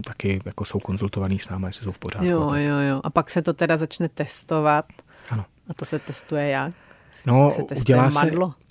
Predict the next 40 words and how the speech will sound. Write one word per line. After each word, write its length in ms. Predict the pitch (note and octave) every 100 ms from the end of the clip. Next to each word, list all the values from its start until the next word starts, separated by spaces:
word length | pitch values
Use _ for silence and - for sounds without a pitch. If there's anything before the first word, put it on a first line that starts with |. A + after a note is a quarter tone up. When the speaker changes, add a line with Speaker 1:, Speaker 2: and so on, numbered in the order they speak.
| _ -
Speaker 1:
Když 200 | G#2+ -
máme 220 | A#2 B2
třeba 180 | C3 B2+
mechanický 500 | A2+ A#2+ A2+ - C#3
madlo, 320 | A2 G2+ A2
tak 160 | G#2+
to 120 | - G#2+
se 160 | -
prostě 360 | G#2+ G#2+ - A#2
dá 200 | A2+ A2
na 320 | A2+ D3 F#3+
dveře 340 | C3+ G2 A2 A2
od 140 | E2
lednice. 520 | F#2+ G2+ G2+ B2 B2 - - - - F#2
Dá 240 | G#2 G#2
se 160 | - G#2+
do 100 | G#2
těch 260 | - A2+
dveří 320 | G2+ G#2 A2+
nějaký 360 | A2 G#2+ - A#2+
závaží, 520 | G#2 G2 G2+ G2 A2+
aby 160 | G2+ G#2
to 120 | A2
simulovalo 600 | - G#2 G#2+ G#2 G#2+ G#2+
jako 220 | G#2 -
reálnej 580 | G#2 G2 G#2 A2 G#2 F#2
život, 360 | E2+ F#2+ G#2 -
takže 260 | F#2+ F#2+
prostě 260 | F#2+ - G#2+
jestliže 600 | G#2 G2 A2+ - G2+ G#2
víme, 260 | G2+ G2+ G2+
že... 260 | G#2 G2 G2
v 300 | - - A2
Speaker 2:
Pár 180 | E3 D#3
Speaker 1:
no, 60 |
Speaker 2:
lahví 440 | D#3 D3+ E3+ E3 D#3+
vína 320 | D#3 D#3 D3
třeba. 240 | D3 C3+
Speaker 1:
No, 120 | A#2 G#2+
no, 140 | A2